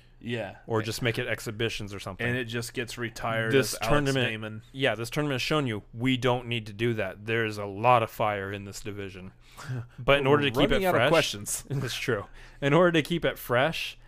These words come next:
Speaker 2: you might need to have the belt passed on to somebody else at this point. And if this were, if this were wrestling, you would write that into the storyline that, okay, Alex Damon's had his time with the belt.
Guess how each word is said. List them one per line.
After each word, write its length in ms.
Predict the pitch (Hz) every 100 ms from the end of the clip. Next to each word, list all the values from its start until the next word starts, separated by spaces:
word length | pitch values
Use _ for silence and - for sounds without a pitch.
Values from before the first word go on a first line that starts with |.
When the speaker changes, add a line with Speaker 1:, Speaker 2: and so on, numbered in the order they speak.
| - -
Speaker 2:
you 160 | 120
might 280 | 123 135 135
need 220 | 123 127 117
to 80 |
have 240 | 110 117 113
the 80 | 101
belt 240 | 110 110
passed 320 | - 104 -
on 140 | 117 101
to 60 | 104
somebody 340 | 113 101 101
else 220 | 101 -
at 80 | 92
this 160 | 98 -
point. 240 | 101 107
And 240 | 131 123 120
if 160 | 120
this 220 | 151 143 151
were, 260 | 135 120 -
if 180 | 131 -
this 200 | 170 -
were 220 | 151 165
wrestling, 600 | 117 135 135 123 110 107
you 220 | 107 120 135
would 180 | 127 117
write 220 | 117 117
that 160 | 113
into 160 | 113 117
the 60 | 107
storyline 500 | - 123 113 107 104
that, 160 | 110
okay, 300 | 285 311 269 - _ - - - - - - - - - - -
Alex 280 | 143 175
Damon's 280 | 175 170 151
had 160 | 156 147
his 100 | 139
time 160 | 147
with 100 | 135
the 60 | 131
belt. 320 | 131 135 -